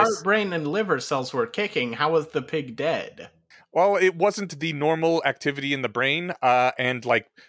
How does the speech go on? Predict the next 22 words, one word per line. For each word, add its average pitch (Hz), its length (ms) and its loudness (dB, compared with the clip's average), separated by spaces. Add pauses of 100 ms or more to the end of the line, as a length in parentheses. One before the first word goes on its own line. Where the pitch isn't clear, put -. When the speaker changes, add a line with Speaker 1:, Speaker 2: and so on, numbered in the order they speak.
(140)
Speaker 2:
the - 60 -8
pig 147 220 0
wasn't 139 240 -2
moving 139 320 -2
around 135 440 0
or 113 140 2
feeling 147 380 -2
things 135 280 0
or 120 60 -2
doing 131 240 -2
pig 147 220 -2
stuff, - 360 0
but 110 220 0
the, 113 160 -6
the 104 140 -2
cells 135 340 0
didn't 120 320 -6
die 120 240 4
and 123 160 -2
were 117 80 -4
still 123 320 -4
doing, 120 440 -4